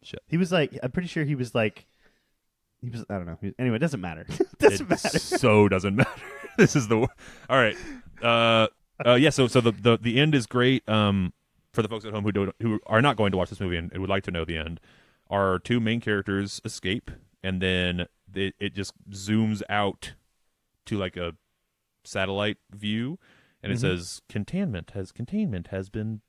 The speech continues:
Speaker 1: breached at so and so city," and it goes to, like, Seattle, Washington,
Speaker 2: Cedar,
Speaker 1: or whatever.
Speaker 2: Cedar Rapid-, Rapids.
Speaker 1: Cedar Rapids, yeah, huge,
Speaker 2: Yep.
Speaker 1: huge city,
Speaker 2: Iowa. Yep.
Speaker 1: Iowa, and they're like, uh, "Initiate containment protocol," and it hard
Speaker 2: Mm-hmm.
Speaker 1: cuts to credits. So yeah,
Speaker 2: They're doing
Speaker 1: they are
Speaker 2: it.
Speaker 1: not
Speaker 2: They're
Speaker 1: out of the
Speaker 2: making another.
Speaker 1: woods.
Speaker 2: Making
Speaker 1: As a matter of
Speaker 2: another.
Speaker 1: fact, they are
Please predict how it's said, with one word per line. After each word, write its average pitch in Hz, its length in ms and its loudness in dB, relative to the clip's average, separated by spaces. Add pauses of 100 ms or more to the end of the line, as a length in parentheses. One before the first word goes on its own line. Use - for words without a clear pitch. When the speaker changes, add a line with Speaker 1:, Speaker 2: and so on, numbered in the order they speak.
Speaker 1:
breached - 400 -10
at 95 140 -6
so - 280 -6
and 147 80 -4
so 160 140 -2
city," 156 240 -4
and 98 80 0
it 95 40 -6
goes 104 180 0
to, 104 60 -4
like, 98 120 -4
Seattle, 92 500 0
Washington, 123 280 2
Speaker 2:
Cedar, 247 160 6
Speaker 1:
or - 40 0
whatever. - 200 0
Speaker 2:
Cedar 180 340 4
Rapid-, 147 340 2 (280)
Rapids. 135 100 4
Speaker 1:
Cedar 170 240 8
Rapids, 143 460 6
yeah, 110 160 2
huge, 143 240 2
Speaker 2:
Yep. - 80 -12
Speaker 1:
huge 151 160 4
city, 113 260 0
Speaker 2:
Iowa. 107 380 2 (220)
Yep. 123 140 0
Speaker 1:
Iowa, 107 280 4
and 92 80 -4
they're 95 80 0
like, 95 180 -4 (160)
uh, 98 220 -2
"Initiate 110 680 -4 (180)
containment 143 540 -6
protocol," - 600 -12
and 90 100 -12
it - 80 -14 (120)
hard 101 200 0
Speaker 2:
Mm-hmm. 110 60 -4
Speaker 1:
cuts 120 140 -4
to 85 60 -12
credits. 67 380 -8
So - 160 -10
yeah, 55 140 -10 (680)
Speaker 2:
They're 107 100 -2
doing 98 80 0
Speaker 1:
they 117 80 2
are 110 60 0
Speaker 2:
it. - 20 -2
Speaker 1:
not 120 160 2
Speaker 2:
They're 110 80 0
Speaker 1:
out 113 60 0
of 113 60 0
the 110 60 0
Speaker 2:
making 101 120 0
another. 92 100 -2
Speaker 1:
woods. - 300 -14 (360)
Speaker 2:
Making 95 220 -8
Speaker 1:
As 101 100 -4
a 95 60 -4
matter 98 100 0
of 92 60 -8
Speaker 2:
another. 98 140 -4
Speaker 1:
fact, 90 60 -10
they 92 100 -4
are 87 260 -2